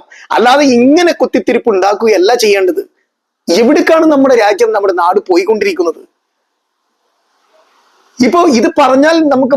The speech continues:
ഇത്, ഇത് ഇവരുടെ ഈ വാക്കുകൾ കേട്ടാൽ നമുക്ക് മനസ്സിലാവുന്നത്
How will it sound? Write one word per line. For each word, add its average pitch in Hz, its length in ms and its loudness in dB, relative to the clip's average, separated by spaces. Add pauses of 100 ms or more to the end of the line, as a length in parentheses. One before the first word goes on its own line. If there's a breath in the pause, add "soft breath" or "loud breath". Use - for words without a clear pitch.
(160)
ഇത്, 214 140 0 (140)
ഇത് 233 100 0
ഇവരുടെ 233 360 0
ഈ 339 40 0
വാക്കുകൾ 269 460 0 (120)
കേട്ടാൽ 233 300 0 (580 loud breath)
നമുക്ക് 269 200 2
മനസ്സിലാവുന്നത് 254 760 0